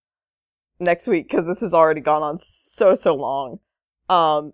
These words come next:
and also I'll have caught up on more stuff by <laughs> next week. Um,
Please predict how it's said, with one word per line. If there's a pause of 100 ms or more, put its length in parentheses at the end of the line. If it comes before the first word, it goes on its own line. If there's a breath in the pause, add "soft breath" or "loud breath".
and
also
I'll
have
caught
up
on
more
stuff
by
<laughs>
next
week. (380 loud breath)
Um,